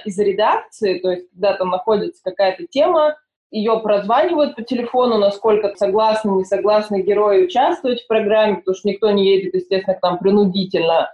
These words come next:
Все это прозванивается. Иногда на это нет времени, а тема супер яркая, и она в графике, там, бригады хочет стать. Бригада — это вот шеф и в его подчинении редактор, которые занимаются этой темой.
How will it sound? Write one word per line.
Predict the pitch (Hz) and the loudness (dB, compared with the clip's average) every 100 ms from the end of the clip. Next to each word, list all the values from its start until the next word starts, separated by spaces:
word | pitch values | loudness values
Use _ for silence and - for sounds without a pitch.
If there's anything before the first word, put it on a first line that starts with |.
| _ | _
Все | - | -2
это | 226 | -2
прозванивается. | - 208 202 233 302 294 240 233 - 208 202 _ _ | 0 -2 0 0 2 2 2 0 0 0 -2 _ _
Иногда | - 254 254 277 | -2 0 2 4
на | 277 | 4
это | 254 254 | 2 0
нет | 262 269 247 | 2 0 0
времени, | 262 302 415 302 240 | 0 2 2 0 2
а | 196 | 0
тема | 208 277 247 | 2 0 0
супер | 226 - 226 226 | -2 -4 -2 0
яркая, | 220 233 233 233 208 196 | 2 2 0 2 2 4
и | 196 | 4
она | 214 220 | 4 2
в | 214 | 0
графике, | 208 226 226 - 208 | 0 0 0 -4 -4
там, | 202 202 | -2 -2
бригады | 208 196 220 214 | -2 0 2 0
хочет | 214 214 214 - _ | -2 -2 -2 -10 _
стать. | 208 190 | 0 0
Бригада — | 185 185 220 214 | 0 0 2 2
это | - 175 | -2 -4
вот | 175 _ _ - - | -8 _ _ -16 -4
шеф | 247 277 269 | 0 0 0
и | 220 208 - _ _ - | -4 -4 -6 _ _ -10
в | |
его | 190 196 214 214 | -4 0 2 2
подчинении | 190 - 214 208 185 | 0 -2 0 2 0
редактор, | 185 247 349 262 | 2 0 0 -4
которые | 214 202 202 | -2 0 0
занимаются | 202 202 196 196 | 2 2 2 0
этой | 196 185 | -8 -2
темой. | 202 180 175 | 0 0 -4